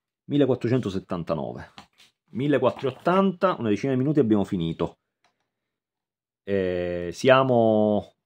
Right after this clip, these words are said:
otto aprile ottantaquattro, Marco Rota, Zio Paperone, le miniere disciolte, Giorgio Pezzin e Giorgio Cavazzano,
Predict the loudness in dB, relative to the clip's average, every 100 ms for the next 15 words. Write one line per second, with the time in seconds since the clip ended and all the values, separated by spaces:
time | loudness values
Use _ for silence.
0 | _ -10 -4 0 2 0 -2 -4 -4 2
1 | 4 2 0 -6 -2 -2 -2 2 4 4
2 | 4 2 2 2 4 2 2 2 2 2
3 | 2 2 2 -4 -10 -8 -8 -2 0 0
4 | -4 -10 -4 -2 -2 -4 -6 -4 -2 -2
5 | -4 -6 -4 -2 -2 -4 0 -2 -2 -2
6 | 0 0 -4